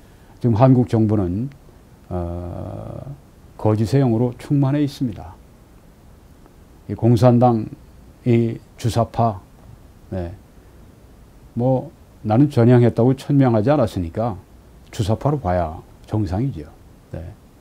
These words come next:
뭐 바뀌었길, 바뀌었기를 희망한다 이런 얘기를 사람들이 하곤 하는데, 에, 그런 뭐 잘못된 소망, 어, 잘못될 수도 있는 소망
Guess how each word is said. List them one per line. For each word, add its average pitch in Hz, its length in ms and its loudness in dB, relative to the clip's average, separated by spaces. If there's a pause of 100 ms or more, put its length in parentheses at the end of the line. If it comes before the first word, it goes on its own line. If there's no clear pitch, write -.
(1000)
뭐 92 340 -6 (1040)
바뀌었길, 123 880 0
바뀌었기를 123 680 0
희망한다 123 560 2
이런 131 260 2
얘기를 87 480 -4 (200)
사람들이 90 580 -6
하곤 98 280 -8
하는데, 90 400 -8 (1080)
에, 92 580 -8 (1120)
그런 135 220 2
뭐 117 100 0
잘못된 135 440 4
소망, 127 500 0 (160)
어, 104 160 -6
잘못될 147 420 2
수도 - 200 -2
있는 143 160 4
소망 85 420 -6